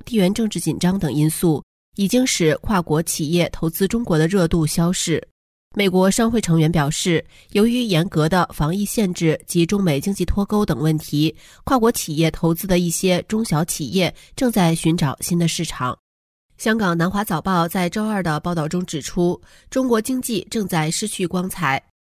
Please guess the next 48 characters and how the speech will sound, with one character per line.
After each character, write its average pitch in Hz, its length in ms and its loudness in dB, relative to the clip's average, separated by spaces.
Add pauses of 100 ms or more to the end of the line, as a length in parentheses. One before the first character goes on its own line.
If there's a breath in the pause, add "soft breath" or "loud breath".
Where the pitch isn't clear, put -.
内 269 140 2
容 226 160 2
引 165 180 0
述 190 400 0
中 226 220 -4
国 156 220 0
美 165 160 -4
国 151 180 -4
商 214 260 -4
会 220 200 -4
会 196 200 -4
长 151 300 -2
何 - 180 -8
迈 175 200 -2
可 - 180 -6
说， 151 340 0 (480)
日 285 160 0
益 233 200 0
增 247 180 -4
长 156 180 -4
的 165 200 0
不 202 140 -6
稳 151 180 -4
定 165 120 0
因 208 220 -4
素 - 380 -4
及 165 240 0
邻 156 200 -4
国 160 220 -2
的 165 140 0
竞 190 200 -6
争， 208 300 -2 (300 loud breath)
已 185 80 -2
让 208 260 2
外 247 200 -2
国 175 200 0
公 226 180 -4
司 233 400 -2
重 170 200 -2
新 190 180 -4
评 151 240 -6
估 175 240 -4
在 165 240 -2
中 196 180 -6
国 160 160 -4
的 156 100 -4
运 165 180 0
作。 160 320 -2